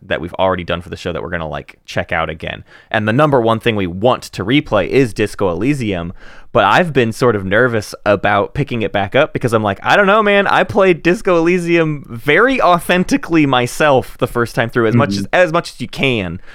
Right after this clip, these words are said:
Speaker 1: with, uh, with Harry and the way he forces his personality onto you."
Speaker 2: Mm-hmm.
Speaker 1: But, like, I want a very different experience next time in. But yeah, I'm, like, nervous because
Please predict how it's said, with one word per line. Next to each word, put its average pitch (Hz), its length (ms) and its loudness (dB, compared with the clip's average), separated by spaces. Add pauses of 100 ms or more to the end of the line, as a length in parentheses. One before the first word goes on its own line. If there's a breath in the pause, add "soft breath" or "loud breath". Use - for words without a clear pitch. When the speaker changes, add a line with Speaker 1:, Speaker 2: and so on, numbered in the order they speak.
(160 loud breath)
Speaker 1:
with, 107 240 0
uh, 90 240 2
with 98 140 -2
Harry 87 360 -2
and 98 140 -2
the 95 80 0
way 92 220 -2
he 92 280 -6
forces 104 640 -4
his 107 180 -2
personality 90 840 -4 (400 loud breath)
onto 104 380 0
you." 85 260 -2
Speaker 2:
Mm-hmm. 92 120 -10 (180)
Speaker 1:
But, 117 320 2 (400 soft breath)
like, 117 180 2
I 127 140 4
want 127 560 2
a 127 80 0
very 117 440 2
different 101 300 -6
experience 127 580 -2
next 104 180 -6
time 95 200 -6
in. 90 140 -8
But 104 180 2
yeah, 117 260 2
I'm, 117 140 0
like, 156 160 0
nervous 175 320 0
because 127 180 -2